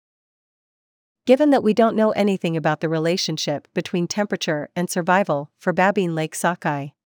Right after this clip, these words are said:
I think that seventeen point five C is a good starting point until we learn more about it," he said. D F O also acknowledges the impacts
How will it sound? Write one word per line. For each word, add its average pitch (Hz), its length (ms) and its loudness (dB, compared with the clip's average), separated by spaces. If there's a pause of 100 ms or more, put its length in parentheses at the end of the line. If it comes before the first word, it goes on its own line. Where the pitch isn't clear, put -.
(640)
I 233 100 4
think 294 260 -2
that - 180 4
seventeen 226 560 0
point 180 280 -2
five 180 300 0
C 156 460 -4
is 180 120 -2
a 190 60 -2
good 208 240 -2
starting 175 380 0
point 151 500 -6
until 185 240 -2
we 185 140 0
learn 196 240 0
more 185 180 0
about 156 260 0
it," 135 240 -6 (120)
he 180 160 -4
said. 151 420 -2 (1400)
D 254 160 4
F 254 160 2
O 185 240 4
also 233 340 2
acknowledges 170 800 -2
the 175 140 0
impacts 190 600 -4